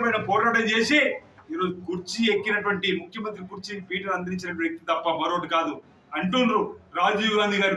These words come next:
ప్రసన్నం చేసుకోవడానికి ఈరోజు ఈ కార్యక్రమాలని. అరే, మా ముఖ్యమంత్రి రేవంత్ రెడ్డి గారు ముఖ్యమంత్రి హోదాలో ఉన్నాడు,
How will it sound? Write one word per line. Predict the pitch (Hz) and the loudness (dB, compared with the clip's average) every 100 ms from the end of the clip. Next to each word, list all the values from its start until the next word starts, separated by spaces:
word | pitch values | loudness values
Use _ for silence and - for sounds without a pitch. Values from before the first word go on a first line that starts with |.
| - | 0
ప్రసన్నం | 180 247 262 233 | -2 2 2 2
చేసుకోవడానికి | 226 208 208 208 196 180 156 - - - 170 | 2 2 2 4 4 2 0 -4 -12 -8 -2
ఈరోజు | 185 170 | 0 -2
ఈ | - | -2
కార్యక్రమాలని. | 175 175 175 170 165 151 123 - _ _ | -2 0 0 0 0 0 -4 -18 _ _
అరే, | 160 170 | -10 -4
మా | 165 143 | -2 -2
ముఖ్యమంత్రి | - 202 202 180 143 | -4 -4 -4 -6 -4
రేవంత్ | 180 202 196 | -2 -2 -2
రెడ్డి | 180 | -2
గారు | 196 165 | -2 -2
ముఖ్యమంత్రి | 160 214 285 - | -4 -4 -4 -2
హోదాలో | 220 214 185 | 0 2 2
ఉన్నాడు, | 165 156 | 2 0